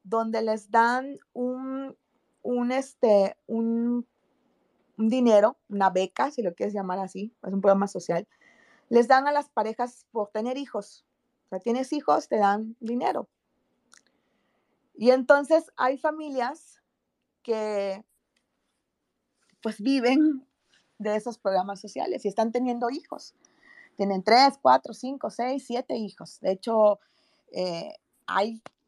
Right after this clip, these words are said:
personas que ya hasta viven de eso,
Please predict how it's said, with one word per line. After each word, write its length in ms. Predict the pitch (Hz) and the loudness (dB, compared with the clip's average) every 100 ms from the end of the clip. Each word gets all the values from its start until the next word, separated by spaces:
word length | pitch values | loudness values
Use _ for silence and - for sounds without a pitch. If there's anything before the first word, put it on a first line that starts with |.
| _ | _
personas 840 | 214 202 196 - 240 370 392 269 262 | 0 0 0 -10 -8 -6 -6 -6 -6
que 160 | 226 | -6
ya 120 | 214 214 | -2 -4
hasta 280 | 220 220 214 _ | -2 -4 -4 _
viven 420 | 196 208 262 277 | -12 -6 -4 -2
de 280 | 233 196 302 | 0 0 -2
eso, 640 | 349 - 233 240 254 254 | -4 -4 0 0 0 -4